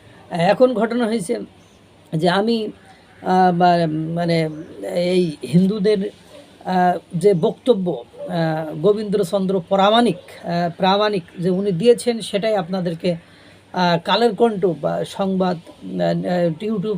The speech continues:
চ্যানেল থেকে, আহ, শুনেছি, সেটাকেই আমি নোট করেছি, সেটাকেই আমি আপনাদের সামনে উপস্থাপন করব। কেউ এটা নিয়ে মাতামাতি করবেন না, করলে কালের কণ্ঠ ওই ইউটিউবার বা YouTube চ্যানেল ধরবেন না। আমার মাথায়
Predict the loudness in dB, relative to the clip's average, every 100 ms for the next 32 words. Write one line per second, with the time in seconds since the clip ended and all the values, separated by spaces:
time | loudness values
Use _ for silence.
0 | -4 0 0 0 -2 0 -2 -4 -8 -4
1 | -2 -2 -4 -6 0 2 2 -4 -12 -20
2 | -20 -20 -6 0 4 6 4 2 2 2
3 | 0 -2 -2 -4 -4 -6 -4 0 0 4
4 | 4 4 0 -14 -20 -20 -6 -2 0 0
5 | 0 0 0 -2 -2 -2 -4 -6 -8 -6
6 | -6 -6 -10 -10 -16 -18 -20 -20 -16 -4
7 | 2 4 6 4 4 4 2 2 0 0
8 | 0 0 0 -4 -4 -2 0 0 0 0
9 | 0 -2 -4 -2 -2 -4 -10 -20 -20 -4
10 | 0 2 0 0 2 0 0 -2 0 0
11 | 0 -2 -4 -6 -2 0 0 0 0 -2
12 | -2 -6 -4 -2 0 -2 -2